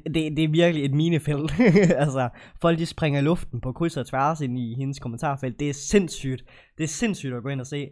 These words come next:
Jeg har det sådan, hvis jeg går på, går på Facebook og går ind og læser kommentarfeltet, så bliver jeg enten fucking deprimeret, eller også så griner jeg. <laughs> Høj,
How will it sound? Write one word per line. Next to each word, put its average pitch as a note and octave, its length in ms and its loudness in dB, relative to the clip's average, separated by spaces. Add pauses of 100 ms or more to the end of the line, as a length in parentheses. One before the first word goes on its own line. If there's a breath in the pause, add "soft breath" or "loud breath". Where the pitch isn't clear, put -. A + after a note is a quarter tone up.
(460 soft breath)
Jeg D#3+ 160 0
har E3 60 2
det C#3 120 -4
sådan, D3+ 180 -2
hvis C3+ 140 -2
jeg F3 80 2
går C#3+ 160 2
på, A#2 60 -8 (140)
går C#3 120 0
på B2 100 -4
Facebook D3+ 460 -2
og A2+ 40 -8
går C3 80 -2
ind C#3 120 0
og C3+ 60 0
læser C3+ 160 -4
kommentarfeltet, B2 520 -2
så D#3 80 -4
bliver C3+ 140 -2
jeg C3 60 0
enten C3+ 220 -4
fucking C#3+ 340 -4
deprimeret, C3+ 340 -2
eller B2 120 0
også C3 140 -4
så C3 240 -2
griner C#3 280 2
jeg. G2+ 160 -8 (280)
<laughs> E3 300 0
Høj, C#3+ 160 4